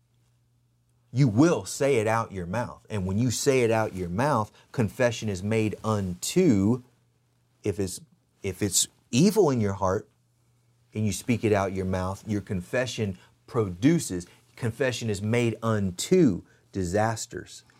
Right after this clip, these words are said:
accidents, sickness and disease, um, job, being laid off from jobs. All of the things that the devil would like to see to take place in your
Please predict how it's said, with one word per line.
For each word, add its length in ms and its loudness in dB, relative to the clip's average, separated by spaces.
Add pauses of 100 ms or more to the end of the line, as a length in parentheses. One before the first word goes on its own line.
(180)
accidents, 760 -6 (220)
sickness 440 -4
and 120 -2
disease, 680 -4 (720)
um, 480 -10 (1120)
job, 540 0 (420)
being 220 4
laid 220 4
off 220 0
from 180 -4
jobs. 500 -2 (680)
All 400 4
of 140 2
the 120 -2
things 560 0
that 180 -2
the 80 0
devil 420 2
would 120 0
like 200 0
to 60 -14
see 220 -2
to 80 -2
take 240 -4
place 280 -4
in 100 -6
your 280 -6